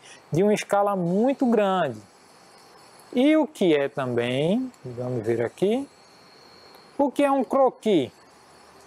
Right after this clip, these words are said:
É um esboço cartográfico de uma determinada área, é mais simplório do que a planta, por exemplo.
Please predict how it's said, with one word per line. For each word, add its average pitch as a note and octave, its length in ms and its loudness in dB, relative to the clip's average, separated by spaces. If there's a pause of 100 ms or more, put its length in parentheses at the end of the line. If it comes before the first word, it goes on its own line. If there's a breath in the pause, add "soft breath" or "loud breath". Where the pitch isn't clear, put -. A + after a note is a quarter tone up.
(640)
É C4+ 240 2
um A3+ 360 0
esboço E3+ 580 2
cartográfico E3+ 800 0
de E3 80 -2
uma F3 120 0
determinada E3 680 0
área, F3+ 240 0
é C3+ 40 -6
mais B2+ 200 -4
simplório D3+ 500 -2
do D#3 140 -2
que - 160 0
a F#3+ 80 4
planta, F#3+ 560 0
por C3+ 180 -4
exemplo. A2+ 400 -6